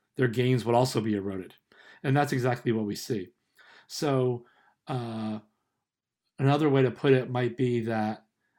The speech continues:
as inequality, as, as unions came under attack, inequality tended to increase. As inequality increased, uh, ordinary working folks had much less money and could no longer afford to work shorter hours.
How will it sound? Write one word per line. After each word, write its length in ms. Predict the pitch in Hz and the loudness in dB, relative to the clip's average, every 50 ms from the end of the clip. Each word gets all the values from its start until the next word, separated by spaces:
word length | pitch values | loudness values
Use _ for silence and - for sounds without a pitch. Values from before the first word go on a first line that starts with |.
| _ _ - | _ _ -6
as 240 | - 127 120 117 - | -4 -4 -4 -4 -4
inequality, 1000 | 165 139 139 135 139 - 135 127 127 127 127 120 120 120 117 113 110 113 - _ _ _ _ _ _ _ _ _ _ _ _ _ _ - | -2 0 0 0 0 0 2 2 2 2 2 2 2 2 2 2 0 -2 -6 _ _ _ _ _ _ _ _ _ _ _ _ _ _ -6
as, 340 | 135 131 123 107 95 - - - | -2 -2 -2 -2 -4 -8 -4 -2
as 220 | 135 131 123 131 | 0 0 2 2
unions 420 | 170 190 185 175 151 135 135 - - - | 0 2 2 0 0 -2 -6 -8 -12 -10
came 220 | - - 147 135 131 | -4 -2 0 2 2
under 220 | 131 127 135 135 | 2 2 2 0
attack, 500 | 123 117 - - 113 110 110 110 - - _ _ - - - _ - | 0 0 -2 -2 -2 -2 -2 -4 -6 -14 _ _ -20 -20 -12 _ -2
inequality 580 | 139 143 143 135 - 143 127 131 131 127 120 | 0 0 0 0 0 2 4 4 4 4 2
tended 360 | 117 - 131 127 117 120 110 | 2 0 -2 -2 0 -2 -2
to 100 | - 135 | -2 -4
increase. 640 | 127 120 117 110 - 185 175 160 139 139 - - - _ - - - - - _ - | -4 -6 -6 -2 2 2 4 4 2 0 -4 -10 -14 _ -20 -20 -20 -20 -20 _ -4
As 180 | 131 127 120 | -2 0 2
inequality 640 | 135 131 127 120 - 165 165 160 156 139 139 143 135 | 4 4 2 2 2 2 2 2 2 2 2 2 2
increased, 560 | 131 127 - - 143 131 123 120 - - - _ _ - - _ - | 0 0 0 2 2 2 2 0 -4 -14 -20 _ _ -20 -20 _ -8
uh, 540 | 135 123 120 113 117 117 117 117 113 113 123 - | -4 -4 -4 -2 -2 -2 -2 -2 -2 -4 0 2
ordinary 380 | 151 143 139 139 135 127 123 | 2 4 4 4 2 2 2
working 320 | 117 127 131 131 - 139 131 | 2 2 2 0 0 -4 -6
folks 540 | 135 - 135 131 123 - - - - - _ _ _ _ _ _ | -2 0 0 0 0 -2 -6 -14 -14 -16 _ _ _ _ _ _
had 180 | - 127 117 123 | -6 -4 -2 0
much 300 | 131 127 127 - - 139 | 0 -2 -2 -2 -2 0
less 240 | 127 120 - - | 0 0 0 0
money 560 | 131 131 139 139 139 139 139 139 139 143 139 - - - - - - - | 0 2 2 2 2 0 0 -2 -2 -2 -4 -8 -20 -20 -20 -18 -12 -8
and 100 | 139 135 | -4 0
could 100 | 135 123 | 2 4
no 120 | 131 131 | 6 6
longer 720 | 131 131 127 127 127 117 120 127 120 117 117 120 - - - | 6 6 6 4 2 2 0 2 2 2 2 0 -2 -4 -8
afford 540 | 131 - - - 143 131 127 120 113 110 110 _ _ _ _ _ - | -10 -8 -2 2 4 4 4 4 2 0 -2 _ _ _ _ _ -4
to 80 | - 123 | -2 -2
work 180 | 123 120 117 | -2 -2 -4
shorter 320 | - - - 127 107 107 107 | -4 -4 -2 -2 0 0 0
hours. 440 | 104 104 98 95 110 - - - | 0 0 -2 -4 -8 -12 -14 -14